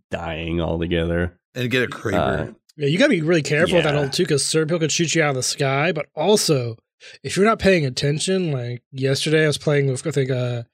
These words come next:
Speaker 3: was it, uh, Adam Bob and, and Fudd? We were looking at it, we were watching a team down below. Didn't see a way for them to get up besides the ring. But then we're like, we're looking like, where'd the team go?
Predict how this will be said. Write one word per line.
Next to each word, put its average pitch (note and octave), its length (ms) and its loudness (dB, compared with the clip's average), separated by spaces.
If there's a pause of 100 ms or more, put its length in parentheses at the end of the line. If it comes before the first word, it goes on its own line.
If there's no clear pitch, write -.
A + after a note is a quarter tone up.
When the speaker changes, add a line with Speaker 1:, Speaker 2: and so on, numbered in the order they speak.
(1000)
Speaker 3:
was D#3+ 220 0
it, D#3+ 80 4
uh, D3 200 2
Adam F3 240 4
Bob F3 140 4
and, C#3 200 0
and D3 180 0
Fudd? E3+ 260 2
We D#3+ 100 2
were C#3+ 120 6
looking E3 280 0
at D3 100 0
it, C3 120 -4
we D#3 60 0
were D#3+ 80 2
watching E3 300 2
a C3+ 40 -6
team F3+ 340 0
down C3+ 200 0
below. B2+ 400 2 (760)
Didn't F3 260 4
see G3 120 0
a F3+ 60 4
way E3+ 140 4
for E3 100 0
them D#3+ 100 0
to D#3+ 60 2
get D#3 140 4
up E3+ 160 2
besides D3 320 0
the C#3 100 0
ring. D3+ 360 2
But B2+ 120 -6
then D#3 140 2
we're D#3 60 2
like, C#3 180 0
we're C#3 80 2
looking D3+ 220 0
like, C3 160 -6
where'd E3 140 -4
the F#3 40 -6
team B3 260 0
go? A#2+ 320 -4